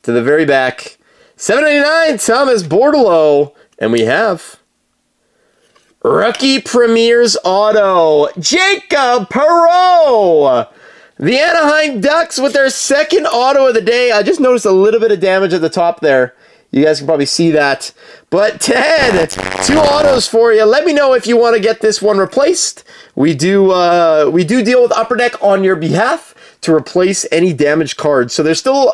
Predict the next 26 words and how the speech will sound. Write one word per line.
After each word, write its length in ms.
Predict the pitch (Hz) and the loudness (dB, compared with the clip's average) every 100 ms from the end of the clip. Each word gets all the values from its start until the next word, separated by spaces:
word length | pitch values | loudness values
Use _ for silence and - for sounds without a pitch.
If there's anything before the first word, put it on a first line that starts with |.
| - | -4
quite 200 | - 220 | -4 -2
a 60 | 208 | -2
few 240 | - 190 | -4 -2
we 140 | 175 160 | 0 0
have 340 | 160 160 131 | 0 -2 -2
dealing 240 | 143 160 | 0 2
with 80 | 147 | 2
Upper 240 | 156 156 160 | 0 0 -2
Deck, 260 | 151 - - - _ - | -2 -4 -20 -20 _ -4
um, 440 | 135 139 127 127 | 0 2 0 0
but 120 | 151 | 0
we 140 | 165 220 | 0 0
are 120 | 233 | 0
getting 260 | 220 214 | 0 0
them 120 | 202 190 | 0 -2
through. 300 | 214 415 415 _ _ - | -2 -2 -2 _ _ -8
So 240 | - 151 | -2 0
if 140 | 147 | 0
you 80 | 170 | 0
have 140 | 190 196 | 0 0
a 40 | |
damaged 300 | 202 202 165 | 0 -2 -2
card, 180 | 233 202 | -2 -2
just 160 | 226 | -2
know 240 | 208 220 - | 0 0 0
I 360 | 151 143 120 | 0 -2 -6